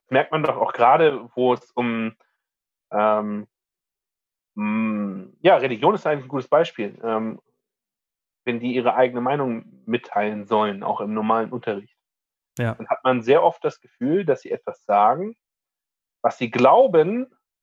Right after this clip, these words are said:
Speaker 1: dass
Speaker 2: Was
Speaker 1: ich
Speaker 2: der
Speaker 1: gut
Speaker 2: Lehrer hören
Speaker 1: finde.
Speaker 2: will. Ja, ja, genau.
Speaker 1: Äh,
Speaker 2: Genau.
Speaker 1: und, ähm, das
Speaker 2: Kennst du
Speaker 1: ist
Speaker 2: diesen Eichhörnchenwitz?
Speaker 1: Ja, den kenn ich.
Speaker 2: Ja, okay, erzähl mal jetzt nicht.
Speaker 1: Ja, erzähl, erzähl, nee.
Speaker 2: <laughs> Nee, nee, nee, nicht erzählen. Ich kann keine Witze erzählen.
Speaker 1: Also ich ahne, den zu kennen.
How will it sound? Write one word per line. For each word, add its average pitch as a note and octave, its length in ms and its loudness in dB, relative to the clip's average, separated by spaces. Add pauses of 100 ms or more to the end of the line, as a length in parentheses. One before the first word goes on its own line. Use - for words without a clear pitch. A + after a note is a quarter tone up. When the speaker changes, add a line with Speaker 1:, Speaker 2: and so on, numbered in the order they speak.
(340)
Speaker 1:
dass A2 120 -2
Speaker 2:
Was A#2 80 -2
Speaker 1:
ich E3+ 80 0
Speaker 2:
der A#2+ 80 -4
Speaker 1:
gut A#2+ 80 0
Speaker 2:
Lehrer B2 200 0
hören A#2 220 0
Speaker 1:
finde. G#2 200 -8 (260)
Speaker 2:
will. A2+ 100 -2
Ja, A#2+ 60 0
ja, A#2 160 0
genau. A2 340 -4 (140)
Speaker 1:
Äh, B2+ 580 4
Speaker 2:
Genau. G#2+ 320 -4 (360)
Speaker 1:
und, C#3 180 -2 (800)
ähm, B2+ 560 4 (340)
das - 80 -6
Speaker 2:
Kennst C#3+ 180 4
du - 40 -8
Speaker 1:
ist C#3 40 -6
Speaker 2:
diesen C#3 180 0
Eichhörnchenwitz? F3+ 840 0 (180)
Speaker 1:
Ja, C3+ 300 6
den B2 140 -4
kenn A2 160 -2
ich. G2+ 140 -4 (100)
Speaker 2:
Ja, A#2+ 300 2
okay, A#2 260 -2
erzähl A2 280 -2
mal A2+ 80 -2
jetzt G#2+ 160 -4
nicht. D#3+ 100 6
Speaker 1:
Ja, E3+ 80 8
erzähl, E3+ 480 6
erzähl, F3+ 340 4
nee. F3+ 200 4
Speaker 2:
<laughs> F#3+ 520 2
Nee, F3 160 6
nee, E3+ 240 2
nee, F3 160 2
nicht E3 200 2
erzählen. E3 340 2 (1500)
Ich - 60 -18
kann D#3 160 2
keine C3+ 260 2
Witze B2+ 200 0
erzählen. A#2+ 360 0
Speaker 1:
Also C3 200 4
ich F3 200 2
ahne, E3 340 4
den B2+ 180 2
zu A#2+ 100 -8
kennen. A2 360 -2